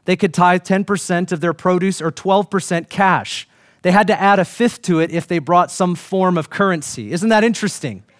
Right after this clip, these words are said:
That's what it says right there in Leviticus twenty-seven. Number D, the,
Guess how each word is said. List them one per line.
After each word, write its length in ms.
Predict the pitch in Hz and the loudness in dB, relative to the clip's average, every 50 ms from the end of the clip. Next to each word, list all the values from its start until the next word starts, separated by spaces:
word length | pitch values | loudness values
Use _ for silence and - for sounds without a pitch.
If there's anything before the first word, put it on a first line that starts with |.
| _ _ _ _ _ _ | _ _ _ _ _ _
That's 220 | - 156 170 - | -2 -2 -2 -2
what 100 | 175 185 | -2 -4
it 80 | 175 151 | -4 -2
says 260 | - - 196 185 151 | -2 0 0 0 2
right 180 | 170 165 160 160 | 0 -2 -2 -2
there 140 | 170 165 156 | -2 -2 -2
in 60 | 151 | -2
Leviticus 460 | 151 147 151 151 151 143 - 147 - | -2 -2 -2 -4 -4 -4 -6 -8 -8
twenty-seven. 560 | - - 151 147 131 - 147 135 123 113 101 107 _ _ _ _ _ _ _ _ _ _ _ _ _ _ _ _ _ _ _ _ _ _ _ _ _ _ _ _ | -8 -6 -6 -6 -6 -6 -6 -6 -6 -8 -14 -16 _ _ _ _ _ _ _ _ _ _ _ _ _ _ _ _ _ _ _ _ _ _ _ _ _ _ _ _
Number 280 | 165 202 220 202 202 | 0 2 4 4 2
D, 380 | 180 135 214 262 277 254 208 165 | 2 2 2 2 4 4 2 2
the, 180 | 135 131 135 | 0 -2 -6